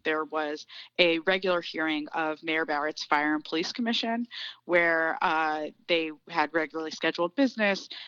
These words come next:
and a number of folks in the community came out to urge them to reschedule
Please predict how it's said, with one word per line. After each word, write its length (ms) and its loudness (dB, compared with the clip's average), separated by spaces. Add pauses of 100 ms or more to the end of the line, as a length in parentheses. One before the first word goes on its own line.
(160)
and 160 2
a 80 0
number 640 4
of 160 -2
folks 220 0
in 80 -4
the 80 0
community 460 -2
came 260 -2
out 300 4 (360)
to 480 2 (100)
urge 380 4
them 240 0
to 180 -6
reschedule 840 2